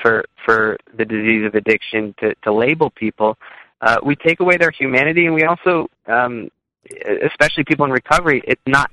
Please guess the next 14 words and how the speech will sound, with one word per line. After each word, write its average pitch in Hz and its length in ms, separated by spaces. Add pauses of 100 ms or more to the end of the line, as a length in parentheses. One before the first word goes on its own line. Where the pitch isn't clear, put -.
(140)
clear. - 460 (400)
You 131 100
know, 127 160
when 131 140
I 131 160 (100)
say, 147 100
"I'm 139 220
Greg, 131 260
I'm 143 80
an 123 80
addict," 139 460 (320)
you 135 120
know, 123 120
if 123 100